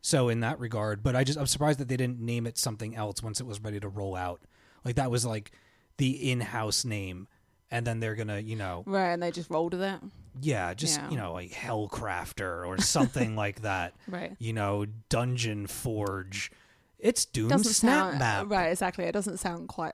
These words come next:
Speaker 2: right.
Speaker 1: It
Speaker 2: Hmm.
Speaker 1: sounds like a drink
Speaker 2: <laughs>
Speaker 1: sponsored by
Speaker 2: Well,
Speaker 1: Doom.
Speaker 2: you know what we should do?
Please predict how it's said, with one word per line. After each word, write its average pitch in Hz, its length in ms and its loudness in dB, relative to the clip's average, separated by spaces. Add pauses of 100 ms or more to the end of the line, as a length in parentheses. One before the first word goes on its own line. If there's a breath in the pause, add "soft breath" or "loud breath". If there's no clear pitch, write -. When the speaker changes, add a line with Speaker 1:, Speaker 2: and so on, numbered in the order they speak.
(160)
Speaker 2:
right. 139 220 -6 (800)
Speaker 1:
It 123 160 -4
Speaker 2:
Hmm. - 60 4
Speaker 1:
sounds 147 540 2
like 117 560 -6 (200)
a - 60 -8
drink 131 460 -10 (140)
Speaker 2:
<laughs> - 380 -12
Speaker 1:
sponsored 101 580 -8
by 101 320 -12 (160)
Speaker 2:
Well, 240 120 0
Speaker 1:
Doom. 226 60 -2
Speaker 2:
you 240 60 2
know 277 100 2
what 240 60 -2
we 240 60 -2
should 220 200 -4
do? 170 260 -8